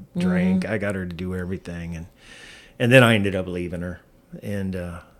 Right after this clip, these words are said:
Speaker 1: that was a big regret. I still hate what I did.
Speaker 2: Mm-hmm.
Speaker 1: Um,
Speaker 2: How long were you married to her?
Speaker 1: I was married about a year and a half.
Speaker 2: Mm-hmm.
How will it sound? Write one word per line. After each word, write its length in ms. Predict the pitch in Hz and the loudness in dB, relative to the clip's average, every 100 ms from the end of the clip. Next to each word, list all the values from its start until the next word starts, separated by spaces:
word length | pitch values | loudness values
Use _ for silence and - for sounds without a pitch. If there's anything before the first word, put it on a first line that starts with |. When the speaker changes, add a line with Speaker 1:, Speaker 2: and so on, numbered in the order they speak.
| _ _ - | _ _ -10
Speaker 1:
that 340 | 110 92 - | -8 -8 -10
was 320 | - 95 95 - | -8 -6 -6 -6
a 60 | 104 | -6
big 240 | 104 90 | -4 -4
regret. 480 | 92 85 80 85 82 - | -6 -8 -10 -12 -12 -8
I 100 | 101 | -8
still 280 | - 98 | -6 -8
hate 200 | 90 87 | -6 -10
what 140 | 90 92 | -12 -12
I 120 | 85 | -12
did. 480 | 82 87 87 82 - - _ - | -12 -12 -12 -12 -16 -20 _ -12
Speaker 2:
Mm-hmm. 140 | 147 139 | -10 -8
Speaker 1:
Um, 280 | 131 135 - - _ _ _ - _ - - | -8 -8 -10 -16 _ _ _ -20 _ -20 -4
Speaker 2:
How 100 | 185 | 4
long 200 | 185 180 | 6 6
were 100 | 170 | 4
you 80 | 170 | 4
married 240 | 160 165 | 4 2
to 60 | 156 | 0
her? 260 | 139 160 - _ - - | -2 -2 -6 _ -20 0
Speaker 1:
I 120 | 147 | 4
was 120 | 147 | 6
married 180 | 131 131 | 6 4
about 180 | 104 110 | 4 0
a 40 | |
year 220 | 101 101 98 | 0 -4 -4
and 100 | 92 | -6
a 40 | |
half. 520 | 87 101 98 104 - - | -8 -8 -8 -10 -14 -10
Speaker 2:
Mm-hmm. 260 | 143 147 | -8 -8